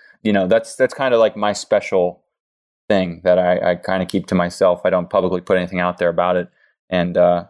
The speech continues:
I just really enjoy, I, I enjoy the artifacts themselves. Books that I'm reading, you know, do I listen to other people, what, what they have to say? You know, I'm always interested. I'll, I'll hear you out. Um,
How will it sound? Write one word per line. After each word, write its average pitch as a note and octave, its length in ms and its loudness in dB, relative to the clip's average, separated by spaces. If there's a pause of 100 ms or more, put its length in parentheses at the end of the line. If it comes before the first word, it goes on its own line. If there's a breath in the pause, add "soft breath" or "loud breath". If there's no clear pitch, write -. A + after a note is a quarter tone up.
(120)
I G#2 60 2
just G#2+ 180 -8
really A2+ 180 4
enjoy, G2+ 600 0 (840)
I, G2 100 0
I F#2 240 0
enjoy G#2 680 2
the F#2 140 -2
artifacts F2+ 580 -2
themselves. E2+ 600 -2 (720)
Books F#3 220 -2
that E3+ 120 2
I'm D#3 160 0
reading, D#3 600 -2
you C3+ 140 0
know, B2+ 100 2
do B2+ 140 2
I A#2+ 60 6
listen C#3 320 -2
to C3+ 40 4
other C3 160 4
people, C#3 400 -2
what, B2+ 220 2
what B2+ 160 -2
they B2 100 2
have B2 180 0
to A#2+ 80 -12
say? B2+ 460 0 (1200 soft breath)
You D#3 80 -4
know, D3 300 2
I'm C#3+ 120 -4
always C#3+ 260 4
interested. A2 520 -2 (280)
I'll, G#2 180 2
I'll A2 80 2
hear C3+ 240 -2
you B2 140 2
out. B2 320 0
Um, G#2 280 -2